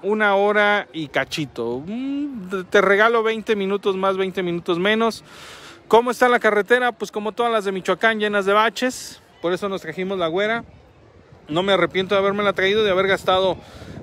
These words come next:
dos litros más de gasolina. Dos de ida, dos de vuelta. Cien más, cien, <laughs> cien pesos más, cien pesos menos. Porque sí hay unos baches muy feos en el libramiento.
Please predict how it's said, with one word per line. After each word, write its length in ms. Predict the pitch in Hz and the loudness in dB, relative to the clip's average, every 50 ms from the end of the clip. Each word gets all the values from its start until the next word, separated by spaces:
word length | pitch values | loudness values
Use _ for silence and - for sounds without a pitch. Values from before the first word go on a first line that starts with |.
| - | -2
dos 200 | - - 190 196 | 4 4 4 4
litros 260 | 196 208 - 190 190 185 | 4 0 -2 -2 -2 0
más 160 | 190 190 185 | 0 0 0
de 80 | 180 180 | 0 0
gasolina. 560 | 170 151 - 165 160 180 190 202 226 247 254 - - - - - - - - - - - - - | 0 0 -2 -2 -2 -2 -2 -2 -2 -4 -6 -8 -12 -14 -14 -14 -16 -16 -16 -16 -16 -14 -12 -4
Dos 220 | - 143 156 165 160 | 0 2 2 2 2
de 100 | 170 170 | 2 2
ida, 200 | 170 175 175 165 | 2 2 2 2
dos 180 | 139 135 127 | 2 0 -2
de 60 | 151 | -2
vuelta. 440 | 151 160 170 165 165 170 170 170 165 - | 0 0 0 0 0 0 -2 -2 -4 -8
Cien 380 | - - - 175 175 180 175 | -14 -8 -4 -2 0 0 2
más, 240 | 175 180 196 208 - | 2 2 2 2 0
cien, 320 | - - - 160 170 165 - - 440 | -6 -10 -8 -6 -6 -6 -4 -4 -2
<laughs> 100 | 415 330 | -2 -2
cien 260 | - - 220 202 202 | -2 -2 -2 -2 -2
pesos 280 | - 214 202 - 190 175 | 0 -2 -2 0 -2 -2
más, 220 | 170 170 170 165 | -2 -2 -2 -2
cien 140 | - 175 160 | -2 -6 -6
pesos 260 | - 170 165 - 160 | -4 -6 -6 -6 -6
menos. 300 | 151 147 151 151 165 175 - - - - - - - - - - - - - - - - - - - - - - - - - - - - - - - - | -6 -4 -4 -4 -4 -6 -8 -10 -12 -12 -12 -12 -12 -10 -12 -12 -14 -14 -16 -16 -16 -16 -16 -16 -16 -16 -16 -16 -18 -18 -18 -18 -16 -16 -14 -6 2 4
Porque 520 | 196 208 214 196 - - 208 202 214 - | 6 6 6 4 2 4 4 4 4 2
sí 220 | - - - 185 185 | -2 0 4 4 6
hay 120 | 190 185 | 6 4
unos 220 | 190 190 190 180 165 | 4 2 2 2 2
baches 340 | 185 185 185 - 185 170 | 2 2 2 0 -2 -2
muy 160 | 175 196 208 202 | 0 0 0 0
feos 240 | - 196 196 - - | 0 0 0 0 -2
en 100 | 170 156 | -4 -4
el 80 | 147 | -4
libramiento. 500 | 143 143 135 139 139 143 139 131 - - | -6 -6 -6 -6 -6 -6 -8 -10 -12 -14